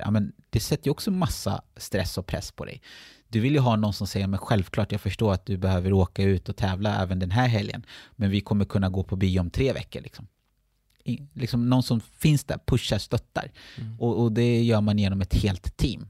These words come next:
Speaker 2: som
Speaker 1: Alla
Speaker 2: tar sig
Speaker 1: människor.
Speaker 2: tiden att förstå.
Speaker 1: Ja, alla människor runt omkring som kommer kunna påverka det på ett annat sätt. Vänner.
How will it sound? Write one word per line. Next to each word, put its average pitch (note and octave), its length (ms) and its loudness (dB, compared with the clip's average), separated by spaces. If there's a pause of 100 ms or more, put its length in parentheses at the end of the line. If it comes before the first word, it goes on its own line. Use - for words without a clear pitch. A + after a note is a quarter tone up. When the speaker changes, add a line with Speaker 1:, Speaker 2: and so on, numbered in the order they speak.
Speaker 2:
som C#3 80 0
Speaker 1:
Alla A2+ 220 4
Speaker 2:
tar C3 120 4
sig A2 120 0
Speaker 1:
människor. G#2+ 160 -4
Speaker 2:
tiden B2+ 260 2
att G2+ 80 -6
förstå. B2+ 380 -8 (200)
Speaker 1:
Ja, F3 180 2
alla C#3+ 260 4
människor D3 380 2
runt A#2+ 360 2
omkring A2+ 320 0
som - 140 -4
kommer B2 300 0
kunna A2+ 260 0
påverka A2+ 580 0
det G#2+ 60 -2
på - 140 -2
ett G2+ 200 -2
annat G2+ 260 -2
sätt. - 220 -4
Vänner. G#2+ 460 2